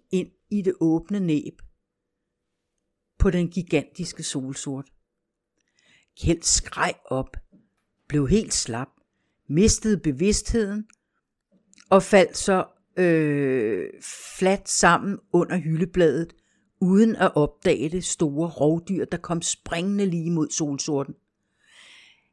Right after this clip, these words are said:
Katten trådte Kjeld lige på halen, så han straks kom til bevidsthed igen.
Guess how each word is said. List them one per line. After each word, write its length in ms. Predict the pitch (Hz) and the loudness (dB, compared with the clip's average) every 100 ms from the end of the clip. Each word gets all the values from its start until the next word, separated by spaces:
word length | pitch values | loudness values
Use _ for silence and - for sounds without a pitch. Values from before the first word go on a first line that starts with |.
| _ _ - | _ _ 4
Katten 420 | - 151 190 180 | 6 4 -4 -4
trådte 480 | - - 143 156 151 | -4 -4 -4 -4 -4
Kjeld 600 | - 185 175 175 170 160 | 2 2 2 -4 -6 -2
lige 280 | 202 202 214 | 0 0 0
på 120 | 226 | 0
halen, 680 | 180 165 139 151 175 190 190 _ _ _ _ | 2 2 2 -2 -4 -6 -10 _ _ _ _
så 140 | - 190 | -8 -4
han 160 | 190 | -2
straks 460 | - - 160 - - | -4 -4 -4 -4 -4
kom 200 | 220 196 | -2 -2
til 120 | 196 | -2
bevidsthed 720 | 180 175 165 175 175 220 180 | 0 2 4 2 0 -4 -4
igen. 380 | 196 165 156 | -4 0 -2